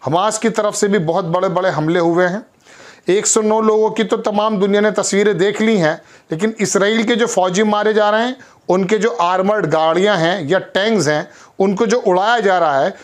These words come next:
उसके बारे में कोई यूरोप का मीडिया आपको नहीं बताता। आपको मैं दिखाता हूँ एक खबर इसराइली मीडिया से। Reserve General and former commander ने कहा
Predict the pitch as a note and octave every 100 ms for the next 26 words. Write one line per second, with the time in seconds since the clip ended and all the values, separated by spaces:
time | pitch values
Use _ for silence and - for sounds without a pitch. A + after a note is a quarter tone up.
0 | - G#3 - C4+ G#3+ G#3+ G#3+ A3+ A#3 A#3+
1 | A#3+ A#3 F3+ - _ C#3+ C3+ F#3 G#3+ G#3
2 | A#3 G3 F#3+ G#3+ F#3+ E3+ G#3 E3+ D#3+ C#3
3 | - F2+ - - - - - - D3+ F3
4 | A3 G#3+ G3+ E3+ F3+ G3 G3+ G3 E3 G3+
5 | A#3 - E3+ - F#3 G3+ G#3 F3 F#3 G3+
6 | F3 - F#3+ A3 - - - - C3+ E3+
7 | A3+ A3+ D#3+ F#3+ G3 A#3 A3 G#3+ - E3+
8 | G3+ A#3 A#3 G3+ F#3+ G3 A3+ A3 G#3+ E3
9 | D3+ G#3+